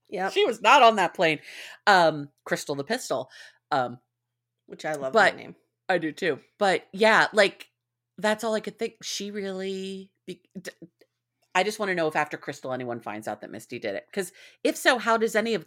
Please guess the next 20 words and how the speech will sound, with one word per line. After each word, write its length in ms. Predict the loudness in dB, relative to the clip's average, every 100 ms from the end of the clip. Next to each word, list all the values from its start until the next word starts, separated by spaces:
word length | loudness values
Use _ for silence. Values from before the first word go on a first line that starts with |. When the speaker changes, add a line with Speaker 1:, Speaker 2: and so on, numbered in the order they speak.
| -6
Speaker 2:
how 160 | -6
can 200 | -4 -4
any 180 | -2 -2
of 80 | -4
them 80 | -4
have 160 | -4
a 40 | -6
relationship 540 | -6 -8 -10 -14 -18
with 100 | -12
her 140 | -8 -8
again? 240 | -8 -16 -18 _
Speaker 1:
Here's 320 | -8 -8 -6
my 200 | -6 -6
question 460 | -8 -8 -8 -12 -12
to 100 | -10
you. 300 | -12 -12 -18 _ _ _ _ _ _
Is 120 | -14 -8
Misty 380 | -8 -10 -8 -8
a 160 | -8 -12
sociopath? 640 | -10 -8 -8 -8 -12 -12